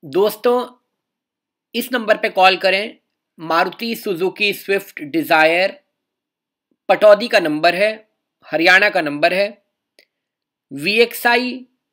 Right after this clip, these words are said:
पेट्रोल इंजन वाली, अच्छी कंडीशन वाली, मैनुअल ट्रांसमिशन में, दो हज़ार चौदह का मॉडल, अच्छे टायर्स,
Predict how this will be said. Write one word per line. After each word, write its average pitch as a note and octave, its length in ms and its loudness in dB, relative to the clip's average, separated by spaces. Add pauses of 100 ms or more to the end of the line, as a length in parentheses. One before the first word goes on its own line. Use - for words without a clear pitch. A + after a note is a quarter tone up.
(560)
पेट्रोल G#3 580 0
इंजन G#3 320 -8
वाली, G#3 600 -2 (1000)
अच्छी B3 360 2
कंडीशन D#3+ 520 -2
वाली, C#3+ 440 -2 (880)
मैनुअल A3 520 0
ट्रांसमिशन E3 640 -2
में, E3 340 -6 (600)
दो F3+ 180 -2
हज़ार G#3 360 0
चौदह G#3+ 360 2
का G#3+ 160 0
मॉडल, D#3+ 460 -2 (920)
अच्छे G3+ 360 2
टायर्स, E3 520 0